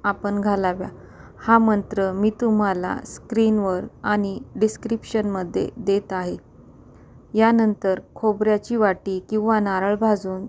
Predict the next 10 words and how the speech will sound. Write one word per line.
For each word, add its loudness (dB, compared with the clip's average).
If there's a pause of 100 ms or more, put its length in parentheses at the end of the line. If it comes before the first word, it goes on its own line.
(120)
त्याचा 0
प्रसाद -4 (120)
आपण 0
सगळ्यांनी -2
घ्यावा. -2 (880)
या 4
पद्धतीने -4
होळीचे 0
पूजन -8
करावे. -10